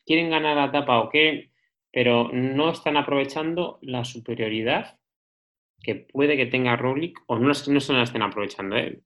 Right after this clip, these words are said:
No he visto las etapas, pero creo que su intención, o su, sus intenciones, sus tá-, sus tácticas no llevan a que Roglic,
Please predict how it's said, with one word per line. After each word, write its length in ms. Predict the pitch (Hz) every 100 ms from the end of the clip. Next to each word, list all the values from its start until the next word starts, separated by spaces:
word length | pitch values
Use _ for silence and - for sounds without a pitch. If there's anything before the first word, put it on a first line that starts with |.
| -
No 120 | 113
he 20 |
visto 200 | 110 107
las 120 | 104
etapas, 360 | 104 98 104 - -
pero 220 | 101 98
creo 340 | - 127 143
que 100 | 143
su 300 | 117 - 107
intención, 760 | 110 107 107 110 - 131 147 147
o 60 | 123
su, 300 | 120 117 -
sus 320 | 120 127 117
intenciones, 420 | 113 113 110 131
sus 360 | 123 120 - - _
tá-, 240 | - 131 -
sus 240 | 131 123
tácticas 460 | 151 147 180 180 143
no 160 | 143
llevan 420 | 131 120 107 98 98 _ _ _
a 120 | 113
que 140 | 107 117
Roglic, 560 | 120 143 151 185 185